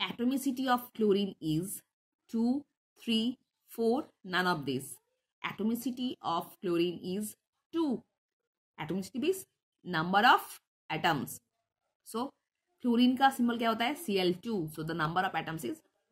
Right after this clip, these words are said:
two. That's why the atomicity of chlorine is two. Next, the symbol of nickel is N E, N I, N K, none of this.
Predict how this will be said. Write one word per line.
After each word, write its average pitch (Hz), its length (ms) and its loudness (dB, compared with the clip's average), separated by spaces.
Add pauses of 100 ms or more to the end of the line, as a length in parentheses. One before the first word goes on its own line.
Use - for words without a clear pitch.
(140)
two. 269 260 -4
That's 185 240 0
why 208 120 -2
the 196 80 0
atomicity 180 520 -4
of 196 120 -4
chlorine 190 340 0
is 311 100 -4 (380)
two. 170 220 -2 (1200)
Next, 269 380 -4
the 214 100 -6
symbol 247 420 8
of 269 180 6
nickel 208 340 2
is 139 300 -2 (100)
N 170 220 2
E, 202 260 -2 (180)
N 160 180 -2
I, 190 320 0 (180)
N 170 320 -4
K, 214 320 -2
none 160 220 0
of 147 160 0
this. 120 320 -2